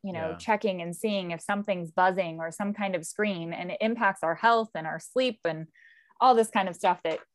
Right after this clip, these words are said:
Speaker 1: nobody really wants me to go into.
Speaker 2: <laughs>
Speaker 1: And it is definitely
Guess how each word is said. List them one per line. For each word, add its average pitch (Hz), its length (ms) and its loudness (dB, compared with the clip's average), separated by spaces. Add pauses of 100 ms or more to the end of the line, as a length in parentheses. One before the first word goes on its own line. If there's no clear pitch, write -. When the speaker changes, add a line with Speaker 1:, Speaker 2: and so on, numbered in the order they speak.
(160)
Speaker 1:
nobody 233 300 6
really 208 240 6
wants 190 280 2
me 190 120 -2
to 175 220 4 (280)
go 202 220 6
into. 170 600 0
Speaker 2:
<laughs> - 40 -2
Speaker 1:
And 190 580 0 (1600)
it 220 180 8
is 226 320 10
definitely 180 1200 0